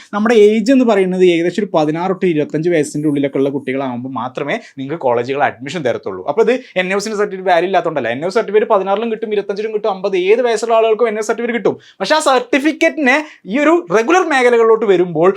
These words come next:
അവിടെ ഏജ് ബാർ ഉള്ളിലുള്ള കുട്ടികൾക്കായിരിക്കും ആ ഒരു റെഗുലർ ഡിഗ്രിക്ക് പോകാൻ പറ്റുക. ഇത് ഒരു കേസ്. ഓക്കെ,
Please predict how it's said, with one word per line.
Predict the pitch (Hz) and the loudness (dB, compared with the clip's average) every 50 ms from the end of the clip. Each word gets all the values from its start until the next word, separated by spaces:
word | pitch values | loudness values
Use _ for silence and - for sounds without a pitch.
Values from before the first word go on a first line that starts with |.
| - - 180 | 0 0 0
അവിടെ | 185 208 240 240 220 220 | 2 2 4 4 4 4
ഏജ് | 226 254 220 254 254 269 285 277 254 220 185 156 147 135 127 127 120 117 190 254 269 240 233 254 277 294 277 330 311 349 | 4 2 0 0 2 2 4 4 4 4 4 4 2 2 0 -4 -8 -4 0 2 4 4 4 4 4 4 2 2 4 6
ബാർ | 349 359 359 370 359 349 | 6 6 4 4 2 2
ഉള്ളിലുള്ള | 277 262 247 240 240 233 | 2 2 2 2 2 2
കുട്ടികൾക്കായിരിക്കും | 220 - 220 196 208 202 196 190 185 170 156 165 233 226 180 | 0 -2 0 0 0 -2 0 -2 -2 -2 -2 -6 -8 -6 -4
ആ | 165 | -2
ഒരു | 160 165 | -2 -2
റെഗുലർ | 160 143 151 151 156 151 | -2 -2 -4 -4 -4 -6
ഡിഗ്രിക്ക് | 143 143 139 127 147 143 | -8 -8 -8 -8 -4 -2
പോകാൻ | 127 123 113 110 | -2 -2 -2 -2
പറ്റുക. | 101 - - - | -8 -10 -10 -6
ഇത് | 196 185 190 | 0 2 2
ഒരു | 180 220 190 | 2 2 2
കേസ്. | 175 139 120 - - - - - 160 | 2 2 0 -2 -6 -8 -2 -2 0
ഓക്കെ, | - 139 | 0 0